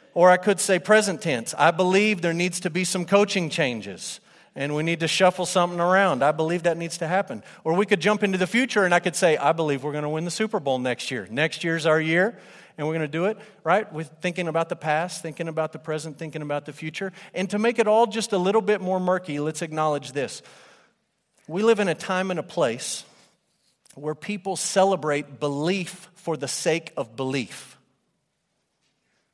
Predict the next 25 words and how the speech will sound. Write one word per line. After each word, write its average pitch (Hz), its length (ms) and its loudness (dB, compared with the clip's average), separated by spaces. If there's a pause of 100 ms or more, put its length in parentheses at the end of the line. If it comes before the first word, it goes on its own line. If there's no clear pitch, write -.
right? 139 240 -6 (840)
We 175 260 -2
hear 208 140 4
a 202 80 4
lot 185 160 6
about, 170 240 6
"Oh, 165 60 4
I'm 180 180 2
a 165 40 -2
person 175 420 -4
of 143 60 -2
faith," 131 440 0
or, 147 120 2
"I'm 175 160 4
a 185 60 0
big 165 340 0
believer 165 540 0
in," 147 460 -2
and 131 160 -4
then 143 120 -4
you 139 80 -6
fill 147 280 -2
in 139 100 -2
the 120 80 -4
blank. 117 360 -4